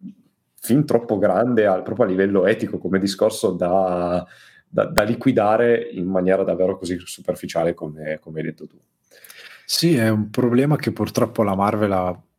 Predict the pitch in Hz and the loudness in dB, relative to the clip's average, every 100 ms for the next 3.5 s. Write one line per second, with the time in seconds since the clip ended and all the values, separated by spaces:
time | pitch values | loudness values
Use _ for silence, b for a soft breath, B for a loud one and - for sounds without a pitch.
0 | _ 107 107 101 - 107 98 - 113 113 | _ 2 2 2 0 -2 -2 0 2 4
1 | 107 - 98 - 110 98 92 95 - 120 | 2 2 -2 0 0 0 -4 -8 -4 2
2 | 107 - - 113 120 120 117 107 101 95 | 2 2 0 2 2 0 0 0 0 -2
3 | 92 90 85 82 85 | -2 -2 -4 -4 -8